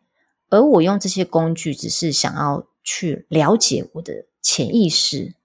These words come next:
我的自我想要跟我说什么话。我不知道大家有没有听过冰山理论哦。冰山理论是说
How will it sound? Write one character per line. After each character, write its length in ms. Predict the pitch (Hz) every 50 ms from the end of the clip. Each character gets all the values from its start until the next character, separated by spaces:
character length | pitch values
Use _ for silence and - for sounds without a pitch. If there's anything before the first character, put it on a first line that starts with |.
| _ _
我 100 | - 139
的 80 | - 143
自 300 | - - - - 254 170
我 360 | 135 104 71 - - - _ _
想 180 | - - - -
要 80 | 139
跟 200 | 151 - 156 151
我 60 | 131 -
说 220 | - - 139 139
什 160 | 131 - -
么 80 | - - -
话。 320 | - _ - - - - _ _ _ -
我 80 | -
不 80 | - 240
知 60 | 294
道 100 | 294 294
大 160 | 294 269 262
家 120 | 240 240 226
有 80 | 165
没 120 | 127 131 151
有 40 |
听 280 | 139 - - 170 170 165
过 220 | 170 185 170 139
冰 260 | 127 - 147 147 147 143
山 300 | - - 135 131 135 139
理 120 | 135 -
论 300 | - - 175 110 - - - -
哦。 160 | - - - _ _ _ _ _ _
冰 140 | - 302 330
山 160 | 311 359 330
理 100 | 226 165
论 180 | 165 175 196 202
是 120 | 208 214
说 440 | 202 - - 185 175 175 170 175